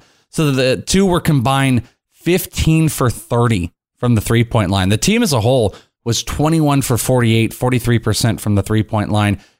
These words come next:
Graham and Rozier, they were the big, big points of the offense. Bridges had ten points. P J Washington, nine points, five rebounds. He hit a three in there. Off the bench, it was relatively low. Nicholas Batum played twenty-five minutes,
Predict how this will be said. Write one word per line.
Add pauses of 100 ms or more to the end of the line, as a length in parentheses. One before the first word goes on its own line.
Graham
and
Rozier,
they
were
the
big,
big
points
of
the
offense. (360)
Bridges
had
ten
points.
P
J
Washington,
nine
points,
five
rebounds.
He
hit
a
three
in
there. (220)
Off
the
bench,
it
was
relatively
low.
Nicholas
Batum
played
twenty-five
minutes,